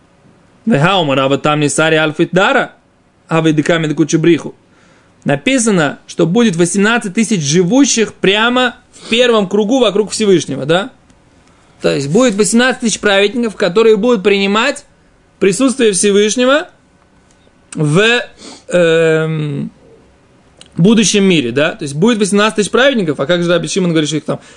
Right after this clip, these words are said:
либо тысячи, либо сто, либо двое? Так, говорит Гемара. Говорит, говорит, «Ло каша, это несложно, можно ответить».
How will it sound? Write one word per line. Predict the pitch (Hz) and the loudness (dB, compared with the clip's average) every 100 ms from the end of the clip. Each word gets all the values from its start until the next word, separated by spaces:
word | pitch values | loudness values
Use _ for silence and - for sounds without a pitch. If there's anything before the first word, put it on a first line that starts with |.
| - | -4
либо | 170 156 | 0 0
тысячи, | 262 294 - - | 0 0 -2 -6
либо | 170 151 147 | -2 -2 0
сто, | 143 - 269 | -2 2 2
либо | 214 151 | 2 0
двое? | 139 151 240 240 135 _ _ _ _ _ _ _ _ _ _ - _ _ _ _ _ _ | -2 2 4 2 -2 _ _ _ _ _ _ _ _ _ _ -20 _ _ _ _ _ _
Так, | 147 185 240 196 | 0 2 0 2
говорит | 175 175 | 2 2
Гемара. | 170 143 | 0 0
Говорит, | 127 147 202 | 0 0 2
говорит, | 240 233 | 2 0
«Ло | 254 285 | 0 0
каша, | 294 262 247 220 | 2 0 -2 -4
это | 202 220 | -6 -4
несложно, | 233 262 247 254 233 196 | -2 -2 0 0 0 -4
можно | 185 208 220 | -4 -2 -2
ответить». | 214 226 208 - - | -2 0 -2 -4 -18